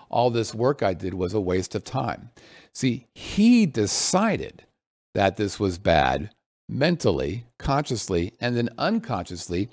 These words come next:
he started to manifest that physically. Here's another example of how we tend to do that. I'm sure we've all received a call on our phone, and we look at the, the phone number, haven't even picked up the phone, but we look at the phone number,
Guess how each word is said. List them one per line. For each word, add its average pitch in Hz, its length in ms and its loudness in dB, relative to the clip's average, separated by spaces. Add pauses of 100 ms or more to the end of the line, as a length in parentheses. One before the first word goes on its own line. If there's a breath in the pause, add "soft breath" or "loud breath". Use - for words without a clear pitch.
(160)
he 120 80 -6
started 117 260 2
to 104 60 -4
manifest 104 580 -6
that 76 220 -8
physically. - 380 -6 (1500 loud breath)
Here's 160 180 4
another 139 320 6
example 107 640 0
of 82 80 -4
how 101 240 2
we 104 320 -2
tend 90 240 -4
to 78 60 -8
do 85 240 -4
that. 67 200 -6 (380)
I'm 127 160 -2
sure 240 420 -6
we've 139 220 -2
all 113 180 4
received 110 800 -2 (880)
a 131 100 4
call 139 400 4
on 120 140 4
our 104 100 6
phone, - 460 -4 (440)
and 98 160 -4
we 95 100 2
look 135 280 2
at 175 140 2
the, 113 300 6
the 92 400 2
phone 147 340 4
number, 82 260 0
haven't 170 320 0
even 151 200 -2
picked 139 300 0
up - 140 2
the 135 80 -2
phone, 104 180 -2
but 98 120 -2
we 123 100 0
look 175 220 -2
at - 60 -6
the 131 100 -6
phone 135 260 2
number, 113 420 2